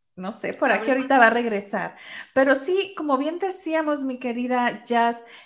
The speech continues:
Speaker 1: esta, este ar-, arte, porque es un arte, ¿no? El soltar y dejar ir. O sea, realmente viene siendo como un acto de entrega,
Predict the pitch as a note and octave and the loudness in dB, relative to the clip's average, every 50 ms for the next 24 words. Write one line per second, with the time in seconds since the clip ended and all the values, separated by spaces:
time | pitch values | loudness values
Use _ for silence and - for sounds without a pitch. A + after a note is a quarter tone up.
0 | _ _ - C4+ C4+ C4+ - D#4 C#4+ C#4 C4+ B3 A3+ G#3 - - - A#3 A#3 A3+ | _ _ -2 -2 -2 0 2 4 4 6 4 4 4 2 -2 -2 -4 -4 -4 -4
1 | A3+ - - - - - C4+ B3+ B3 A#3 A#3 A3+ A#3 A#3 A#3 - - - _ - | -6 -8 -10 -10 -8 -4 -4 -2 0 0 0 0 0 0 -2 -6 -8 -14 _ 0
2 | G3+ G#3+ G#3+ A3+ A3 - - _ A3+ G#3+ G#3 G#3+ G3+ - A#3 B3+ C4 - C4+ C#4+ | 2 2 2 2 0 -8 -8 _ -4 -4 -4 -8 -10 -10 -10 -10 -8 -6 -4 -2
3 | B3+ A3 G3+ G#3 G#3 G3+ G#3+ A#3 - - _ G3+ F3+ F3 F3 F#3 G#3+ B3 C4 A#3 | -2 -2 -2 -2 -2 -2 -2 -4 -6 -10 _ -12 -12 -10 -8 -6 -6 -4 -4 -6
4 | G3+ - - - F#3+ F3+ F#3 - A3+ G#3 G3 G3 G3 A3 A3 G3+ G3 F#3+ F#3+ - | -8 -8 -6 -6 -6 -8 -4 -2 0 0 0 0 -2 -6 -6 -6 -8 -8 -6 -4
5 | A3 G3+ G3 G3 - - G3 F#3 F3+ F#3 F3+ - _ _ - - - - - - | -2 -2 -2 -4 -6 -10 -10 -10 -8 -10 -10 -12 _ _ -20 -20 -20 -20 -20 -20
6 | _ _ - G#3 - B3+ A#3+ A#3 G#3+ G3+ G#3 A#3 B3 A#3+ B3+ C4+ C#4 C#4+ C#4 C4+ | _ _ -14 -4 0 2 4 4 4 2 0 0 0 0 0 0 -2 -4 -4 -4
7 | D4+ C#4+ C#4+ C4+ D4 D4 - D4+ C4 C4 C#4 C#4 - A3+ G3+ G3 G3 G3 G#3+ A#3 | -4 -4 -4 -4 -4 -4 -6 -6 -6 -6 -6 -6 -6 -4 -2 -2 -2 -2 -2 -2
8 | A#3+ A#3 A3+ A3+ - _ _ - B3+ B3+ A#3 G#3 F#3 F3 E3+ - _ - F3 E3+ | 0 -2 -2 -2 -6 _ _ 0 0 0 0 -2 -4 -6 -10 -12 _ -6 -6 -4
9 | E3 F3 G#3 B3 C4 A#3+ A#3+ C4+ C#4 - | -4 -4 -4 -4 -2 -2 -2 -2 -4 -8